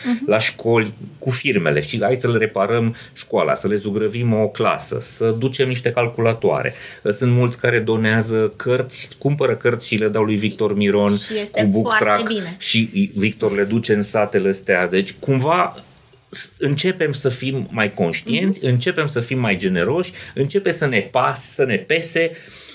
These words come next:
Speaker 2: de-a lungul întregului an, nu numai în luna mai, când trei virgulă cinci la sută. Ce ar putea să facă cei care nu și-au găsit încă o direcție sau un, uh, o organizație cu care să colaboreze, ca să lucreze cu voi, ca să vă ajute, ca să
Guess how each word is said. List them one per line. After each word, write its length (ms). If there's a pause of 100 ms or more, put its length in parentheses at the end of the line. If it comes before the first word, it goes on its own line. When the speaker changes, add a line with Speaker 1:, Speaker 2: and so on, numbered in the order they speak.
(140)
Speaker 2:
de-a 160
lungul 280
întregului 580
an, 220 (120)
nu 260
numai 340
în 60
luna 240
mai, 360
când 320
trei 180
virgulă 340
cinci 300
la 140
sută. 360 (600)
Ce 140
ar 100
putea 260
să 120
facă 300
cei 200
care 260
nu 140
și-au 180
găsit 360
încă 280
o 180
direcție 680
sau 300
un, 220
uh, 480
o 60
organizație 720
cu 80
care 200
să 160
colaboreze, 800 (240)
ca 120
să 140
lucreze 400
cu 160
voi, 320 (320)
ca 100
să 340
vă 160
ajute, 400
ca 100
să 220